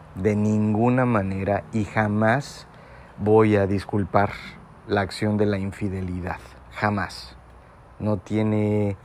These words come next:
eh, no tiene justificación. Y para hablarlo en plata pura, no tiene madre. Punto. No hay otra forma de decirlo.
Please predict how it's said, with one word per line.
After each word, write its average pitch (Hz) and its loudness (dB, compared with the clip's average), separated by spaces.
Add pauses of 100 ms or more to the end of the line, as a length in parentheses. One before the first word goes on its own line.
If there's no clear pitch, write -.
(680)
eh, 92 -4
no 123 4
tiene 151 4
justificación. 95 -4 (140)
Y - -2
para 110 4
hablarlo 131 4
en 127 0
plata 120 2
pura, 123 2 (680)
no 117 2
tiene 135 0
madre. 95 -2 (1000)
Punto. 110 2 (680)
No 104 0
hay 117 6
otra 117 4
forma 110 2
de 92 -2
decirlo. - -10